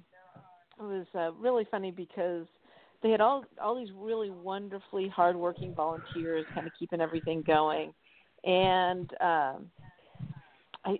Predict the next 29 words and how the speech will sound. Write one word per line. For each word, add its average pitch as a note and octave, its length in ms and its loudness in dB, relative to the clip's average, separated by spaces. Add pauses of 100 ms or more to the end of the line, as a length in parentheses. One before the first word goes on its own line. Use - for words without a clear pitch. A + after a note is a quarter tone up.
I, F#3 500 4
uh, E3+ 320 4
asked, A3+ 540 -4
uh, F3 340 0 (760)
I A3 40 2
asked F#4 320 2
one A3+ 120 2
of G3 60 0
them, F#3+ 80 -2
I G3 160 0
said, A3+ 140 -14
"So D4 80 0
what E4 300 2
made F4+ 240 0
you D4 100 -2
get C#4+ 160 0
involved A3 600 4
with F#3 140 -10
this F3+ 120 -6 (100)
festival? G#3 400 -4
Because G#3 200 -8 (160)
everybody G#3 760 0
is F#3 100 -10 (100)
just A#3+ 140 -16 (180)
so D4+ 240 4
happy C4+ 340 2
to A3+ 80 -12
be A#3 380 -8
here." D#2+ 300 -6